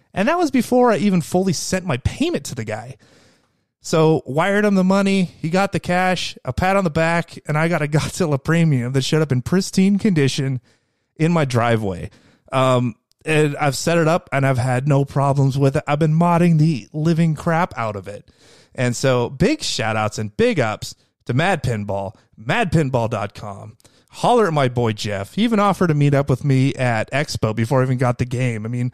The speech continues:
a scammer wouldn't do that, you know? So, seems like a real top shelf guy. I paid the M S R P at the time. It was just before the new year, so I got it before the price increase. I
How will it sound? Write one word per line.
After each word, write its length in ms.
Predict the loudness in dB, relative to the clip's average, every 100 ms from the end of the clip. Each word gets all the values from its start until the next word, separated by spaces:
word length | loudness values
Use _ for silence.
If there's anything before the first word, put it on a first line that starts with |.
| -10 -10
a 80 | -8
scammer 420 | -4 0 2 2
wouldn't 260 | 2 0 0
do 160 | 0 0
that, 280 | -4 -8
you 80 | -12
know? 160 | -10 -8
So, 260 | -4 -4 -6 _ _ _ _ _ _
seems 200 | -8 -4
like 120 | 0
a 60 | 2
real 200 | 2 2
top 260 | 0 -2
shelf 320 | 0 0 0 0
guy. 400 | 0 0 0 -2
I 140 | -2
paid 420 | -2 -2 0 0 -2 -2
the 380 | 0 0 -2 -2
M 160 | 0
S 160 | 0 0
R 100 | -2
P 220 | 0 0
at 140 | 0 -4
the 80 |
time. 380 | -2 0 2 2
It 80 | 4
was 180 | 2 2
just 300 | 0 0 2
before 420 | 0 2 2 2
the 120 | 4
new 140 | 4 4
year, 320 | 4 2 0
so 320 | 0 -2 0
I 140 | 0
got 160 | 0 0
it 60 | 0
before 240 | 0 0
the 60 | 0
price 360 | 0 -2 -2
increase. 360 | -6 -4 -6
I 80 | -6